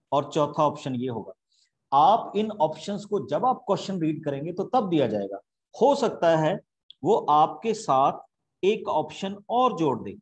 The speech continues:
when first is false and second is false। तो फिर हम किस option के साथ जाएंगे? ई के साथ चले जाएंगे। और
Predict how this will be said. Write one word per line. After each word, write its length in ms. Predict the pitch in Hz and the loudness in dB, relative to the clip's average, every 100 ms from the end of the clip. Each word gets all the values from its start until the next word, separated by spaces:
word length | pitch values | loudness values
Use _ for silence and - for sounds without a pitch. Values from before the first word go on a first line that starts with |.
| _ _ _ _ - | _ _ _ _ -4
when 280 | 143 180 156 | -2 -2 -6
first 440 | - 160 185 - 214 | -4 -4 -4 -10 -8
is 160 | 202 202 | -8 -8
false 400 | - 170 208 220 - 156 | 0 2 0 -4 -12 -10
and 180 | 160 226 _ _ _ _ _ _ | -8 -10 _ _ _ _ _ _
second 400 | - 147 143 123 | -8 -8 -6 -8
is 140 | 101 - 104 | -10 -12 -16
false। 240 | 82 - _ _ _ | -16 -20 _ _ _
तो 60 | 156 | -10
फिर 180 | 143 190 | -4 -2
हम 160 | 190 175 | -2 -2
किस 200 | 202 208 | -2 0
option 360 | 196 - 190 | -2 -4 -8
के 60 | 190 | -6
साथ 300 | 180 165 165 | -2 -4 -2
जाएंगे? 280 | 147 127 104 - _ _ _ _ _ _ _ _ _ _ _ _ _ _ _ _ _ _ _ _ _ _ _ _ _ _ _ _ _ _ _ - | -4 -4 -8 -14 _ _ _ _ _ _ _ _ _ _ _ _ _ _ _ _ _ _ _ _ _ _ _ _ _ _ _ _ _ _ _ -6
ई 120 | 143 | -4
के 120 | 143 160 | -2 -2
साथ 240 | 175 165 | -2 -2
चले 220 | 160 156 | -4 -4
जाएंगे। 320 | 156 147 151 160 _ _ _ - - | -4 -6 -8 -16 _ _ _ -20 0
और 120 | 151 | 4